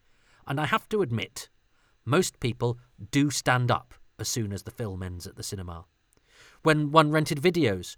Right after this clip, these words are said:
there was always a jump or scratch where the thing had frequently been stopped. Yep, just as the credits started to roll. Because most people don't watch credits if given the choice,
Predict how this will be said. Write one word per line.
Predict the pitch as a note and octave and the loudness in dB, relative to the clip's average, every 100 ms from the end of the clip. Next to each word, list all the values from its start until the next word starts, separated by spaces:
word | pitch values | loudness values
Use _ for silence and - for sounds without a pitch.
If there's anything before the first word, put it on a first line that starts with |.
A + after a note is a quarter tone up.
| _ - | _ -4
there | C#3 | 0
was | C#3+ | 2
always | E3+ D#3 C3+ C3 | 2 0 0 -2
a | |
jump | A2 C3+ C3+ B2 B2 | -2 -2 -2 -4 -6
or | G#2 | -4
scratch | - - C3+ - - | -4 -4 -6 -6 -10
where | B2+ A2+ | -6 -6
the | A2+ | -4
thing | C3 A#2 | -4 -4
had | G#2+ | -6
frequently | - C#3+ - A#2+ A2+ | -6 -6 -6 -6 -6
been | A2+ A2 | -4 -4
stopped. | - - - - - - | -4 -4 -6 -10 -18 -2
Yep, | F3 - _ _ _ _ _ F2+ - | -2 -2 _ _ _ _ _ -18 -6
just | B2 - - | -4 -4 -8
as | G#2 | -10
the | A2 | -10
credits | - D#3 A2+ - - - _ _ | -4 -2 -2 -8 -16 -16 _ _
started | - - G#2 - F#2 | -12 -6 -6 -6 -10
to | G2 | -8
roll. | G2 G#2 F2 F2 _ _ _ _ _ _ _ | -2 -2 -2 -10 _ _ _ _ _ _ _
Because | - - B2 - | -12 -6 -4 -4
most | A#2 D3 D#3 - - | -4 -4 -4 -10 -10
people | C3 A#2 B2 | -10 -8 -8
don't | A#2+ A#2+ C3+ - | -4 -2 -2 -6
watch | B2+ - - - | -10 -8 -12 -6
credits | A2+ F#2+ - - | -6 -6 -12 -12
if | A2+ - | -12 -8
given | A#2 B2 | -6 -4
the | B2 | -6
choice, | A#2+ D#3 B2 | -4 -4 -4